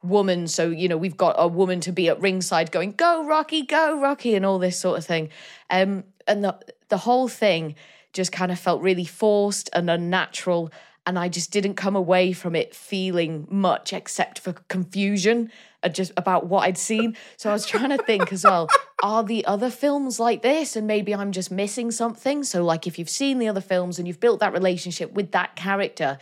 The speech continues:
is it different? Obviously, you had a different experience 'cause you saw it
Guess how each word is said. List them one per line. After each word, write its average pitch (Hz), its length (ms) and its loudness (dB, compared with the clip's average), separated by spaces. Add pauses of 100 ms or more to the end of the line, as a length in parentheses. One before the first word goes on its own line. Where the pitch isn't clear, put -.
(340)
is 190 200 0
it - 160 -4
different? 180 420 -2
Obviously, 202 340 -4
you 220 200 -4
had 202 140 -4
a 208 40 -4
different 185 320 -4
experience 151 540 -2
'cause 151 180 -8
you 156 100 -8
saw 170 300 -2
it - 180 -2